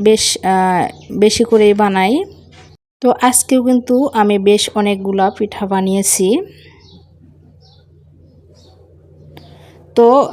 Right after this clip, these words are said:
আমি, আহ, পিঠা কিছু ভেজে নিয়েছি আর এই পিঠাগুলো আমি, আহ, সংরক্ষণ করে রাখব। যখন মন চাবে তখন বাচ্চাদের দুই একটা করে, আহ, বের করে তারপর ভেজে দেব।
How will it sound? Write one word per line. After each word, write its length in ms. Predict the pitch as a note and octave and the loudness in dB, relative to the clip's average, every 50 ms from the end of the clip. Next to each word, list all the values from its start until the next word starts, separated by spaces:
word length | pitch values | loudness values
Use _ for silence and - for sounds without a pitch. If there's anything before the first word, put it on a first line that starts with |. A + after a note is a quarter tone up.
| - - | -8 -6
আমি, 440 | - G#3 G#3 G#3+ G#3+ G#3+ G#3+ G#3 G#3 | -2 0 2 2 2 2 2 2 2
আহ, 100 | G#3 G3 G3+ - | 2 0 0 0
পিঠা 340 | A3 A3+ A3+ - A3+ G#3+ G#3 | 0 0 0 0 0 -2 0
কিছু 480 | - A3 - - G#3+ G#3 G#3 A#3 C4 | -2 -2 -2 0 2 2 2 2 2
ভেজে 380 | A#3+ G#3 G3+ G3+ G3 F#3+ G3 G3 | 0 0 0 0 2 2 0 0
নিয়েছি 540 | G3 G3 F#3+ F#3+ F#3 - - G3+ G#3+ C4+ D4 - - | 0 0 0 0 -2 0 0 0 2 0 0 -2 0
আর 400 | F3+ F3 E3+ F3 F3 F3 F3 - - | 2 2 4 4 4 4 2 2 0
এই 120 | - G3+ G3 | 0 -2 0
পিঠাগুলো 600 | G3+ G#3 G#3 - A3 G#3 G3 G3 G3 F#3+ F#3+ - - | 0 -2 -2 -2 -2 -4 -2 0 0 0 0 -2 -2
আমি, 500 | F3 F3 F3+ F3+ F3 F#3 A#3 D#4+ F4 - - - - - - - - | -4 -4 -2 -2 -2 -2 -4 -4 -6 -8 -14 -20 -20 -20 -16 -6 -4
আহ, 100 | - F#3+ | -4 -2
সংরক্ষণ 640 | - - G3 F#3 F#3+ F#3+ F#3+ F#3 - - G3+ F#3+ | 0 0 -2 0 0 -2 -2 -2 -4 -4 -4 -4
করে 260 | F#3+ - F3+ F3+ F3 | -2 -2 0 0 2
রাখব। 500 | E3+ E3+ E3 D#3 - - F3+ G#3+ D4 F#4+ F#4+ - - - - - - - - - - - - - - - - | 2 0 0 -2 -2 -2 0 0 0 0 -2 -6 -16 -20 -20 -20 -20 -20 -20 -20 -20 -20 -20 -20 -18 -12 -4
যখন 380 | F3+ G3 G#3 G3+ - A3 G#3+ G#3+ | 0 2 2 2 2 0 0 0
মন 280 | G#3+ G#3 G#3 G#3 G#3+ G#3 | 0 0 0 0 -2 0
চাবে 380 | - G#3+ G3+ F#3+ G3 G3 G3+ | 0 2 2 2 2 0 0
তখন 360 | G3+ - G3+ F#3+ - G3 F#3 | 0 0 -2 -2 -2 -2 -2
বাচ্চাদের 520 | F3+ F3+ F3+ F3+ - F#3+ F3+ F3+ F#3 F#3 F3+ | 0 0 -2 0 -2 -4 -4 -2 -2 -2 -2
দুই 220 | F3+ F#3+ F#3+ F#3+ | 0 0 2 2
একটা 280 | F#3+ F#3+ F#3+ - F#3+ F3+ | 2 0 -2 -6 -6 -6
করে, 420 | F3 - F3 F3+ F3+ G3 A#3 - | -4 -4 -2 -2 0 0 0 -2
আহ, 280 | - D3+ E3 E3 E3 E3+ | -2 -4 -4 -4 -4 -2
বের 200 | F3 F3+ F3+ E3+ | -2 -2 -2 -2
করে 260 | E3+ - F3+ F3 E3+ | -2 -2 -2 -2 -2
তারপর 400 | E3 - E3 D#3+ D#3 - E3+ E3 | -2 -2 -2 -4 -2 -2 -4 -4
ভেজে 320 | E3 F3+ F3 F3 E3+ F3 E3+ | -2 -2 -4 -4 -4 -4 -4
দেব। 380 | E3+ E3+ E3 E3+ F#3 A#3+ D#4 | -4 -4 -4 -2 -2 -4 -4